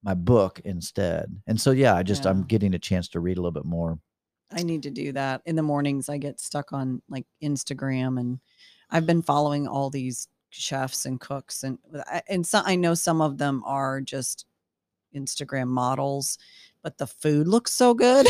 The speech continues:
Speaker 2: <laughs>
Speaker 1: Yeah.
Speaker 2: I'm just like,
Speaker 1: <laughs>
Speaker 2: "Yeah, I wanna follow that. That looks amazing."
Speaker 1: Yeah.
Speaker 2: So I,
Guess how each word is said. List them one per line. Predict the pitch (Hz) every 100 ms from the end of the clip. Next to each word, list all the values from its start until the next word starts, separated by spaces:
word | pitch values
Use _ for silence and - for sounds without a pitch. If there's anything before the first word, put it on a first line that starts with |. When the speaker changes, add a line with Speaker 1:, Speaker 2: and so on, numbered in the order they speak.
| -
Speaker 2:
<laughs> | -
Speaker 1:
Yeah. | 165 143 -
Speaker 2:
I'm | 311 -
just | 294 190 247 -
like, | 170 - -
Speaker 1:
<laughs> | 156 - _
Speaker 2:
"Yeah, | - 208 247
I |
wanna | 226 208
follow | 175 180 170 165
that. | 156 151 180 220 -
That | 196 190
looks | 175 -
amazing." | 175 208 208 247 -
Speaker 1:
Yeah. | 131 123 104
Speaker 2:
So | - 190 196
I, | 165